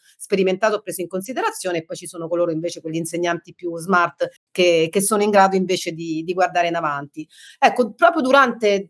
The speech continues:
dalla pandemia in poi, devo dire che io, che mi occupo di innovazione didattica, ho fatto i progetti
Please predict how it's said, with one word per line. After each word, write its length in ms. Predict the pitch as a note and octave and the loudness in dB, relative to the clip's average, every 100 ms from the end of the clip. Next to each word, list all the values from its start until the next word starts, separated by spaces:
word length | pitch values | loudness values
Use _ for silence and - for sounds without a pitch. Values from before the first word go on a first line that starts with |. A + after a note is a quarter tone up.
| _ | _
dalla 400 | A#3 G#3+ B3 A#3 | -4 2 4 4
pandemia 460 | A#3 A#3+ C4 C#4 | 2 2 2 2
in 140 | A3 A3+ | 2 0
poi, 480 | B3 B3 C4 C#4 C#4 | 2 4 4 2 0
devo 220 | G#3 A3 | -2 0
dire 240 | A3 B3+ G#3 | 0 0 2
che 100 | G3 | 0
io, 480 | F#3 A#3 A#3 A#3 | -2 0 2 2
che 160 | A3+ F#3 | 0 -2
mi 120 | E3+ | -2
occupo 280 | F3+ F3+ F3 | -4 -6 -8
di 100 | E3+ | -6
innovazione 460 | F3 E3+ F3+ - F#3+ | -4 -2 -4 -4 -4
didattica, 520 | A3+ G3+ F#3 - G3 | 2 2 0 -4 -6
ho 40 | |
fatto 300 | G3 G#3 G3+ | -2 -2 -2
i 40 | E3 | -6
progetti 800 | G#3 G3 F#3 F3+ - F#3 F#3 | -4 0 0 -2 -4 -2 -2